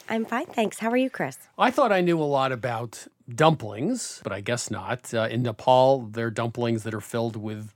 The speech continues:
Speaker 2: goat and <laughs> buffalo meat. Very different, uh, tradition, of course, than what I'm used to. And, uh, turns out there's a Nepalese dumpling spot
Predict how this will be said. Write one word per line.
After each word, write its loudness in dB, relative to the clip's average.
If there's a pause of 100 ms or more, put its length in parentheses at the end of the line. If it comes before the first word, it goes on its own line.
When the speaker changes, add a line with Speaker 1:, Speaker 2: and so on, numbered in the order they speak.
(120)
Speaker 2:
goat 6
and -4
<laughs> -10
buffalo -4
meat. -2 (460)
Very 8
different, 2 (180)
uh, 0
tradition, -2
of -8
course, -2
than -4
what -4
I'm -6
used -10
to. -2
And, -2
uh, 2
turns 2
out 2 (140)
there's -2
a -4
Nepalese -2
dumpling -4
spot -2